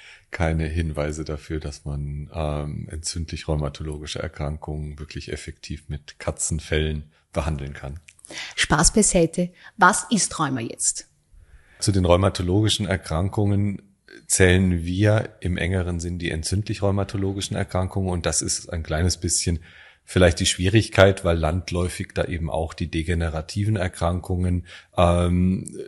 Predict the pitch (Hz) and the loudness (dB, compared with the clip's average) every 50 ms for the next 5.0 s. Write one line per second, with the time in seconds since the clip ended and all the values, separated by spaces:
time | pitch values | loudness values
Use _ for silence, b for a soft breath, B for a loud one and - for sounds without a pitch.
0 | - 98 98 90 87 87 - - 90 - - - - - 87 85 85 85 - - | -6 -2 0 2 2 0 0 -2 -6 -6 -8 -12 -8 -4 -2 -2 -2 -2 -4 -4
1 | 131 107 92 92 87 - - - 101 92 - - - - 82 85 90 98 113 - | -4 -2 -2 -2 0 -2 0 0 0 0 -2 -2 -2 0 0 4 6 6 6 6
2 | - 101 101 101 101 101 98 85 80 - - 82 78 - - - 95 87 85 87 | 8 8 8 10 8 8 4 0 0 0 0 -2 -2 -4 -4 -2 -2 -2 -2 -2
3 | 82 90 82 82 80 - - 95 98 85 - - - - - - 120 107 92 90 | -2 -4 -4 -4 -6 -4 0 0 0 0 -2 -6 -8 -6 -6 -2 -2 0 0 0
4 | 85 80 82 78 85 80 82 82 - - 87 82 - - 82 85 82 82 80 82 | -2 -4 -4 -6 -6 -6 -6 -6 -4 -4 -6 -6 -6 -6 -4 -4 -2 -2 -2 -4